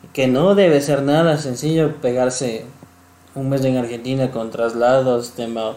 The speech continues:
hospedaje, las alimentaciones, ver que X, Y, Z comida, generar, eh, acuerdos con clubes para disputar compromisos amistosos, etcétera. Y,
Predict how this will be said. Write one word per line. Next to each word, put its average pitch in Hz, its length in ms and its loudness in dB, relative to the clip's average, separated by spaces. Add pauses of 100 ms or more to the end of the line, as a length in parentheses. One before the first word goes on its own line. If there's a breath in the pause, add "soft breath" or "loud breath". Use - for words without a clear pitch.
(440 loud breath)
hospedaje, 131 880 0
las 117 220 -8
alimentaciones, 113 1040 -4
ver 120 160 -4
que 107 280 -8 (400)
X, 131 440 -4
Y, 127 100 -2
Z 127 320 -2
comida, 131 500 0
generar, 120 640 -2 (580 loud breath)
eh, 117 260 -6
acuerdos 131 500 0
con 117 180 -8
clubes 139 320 0
para 113 240 0
disputar 120 600 -4
compromisos 117 580 -8
amistosos, 127 640 -2
etcétera. 131 540 -6 (800 loud breath)
Y, 110 640 -10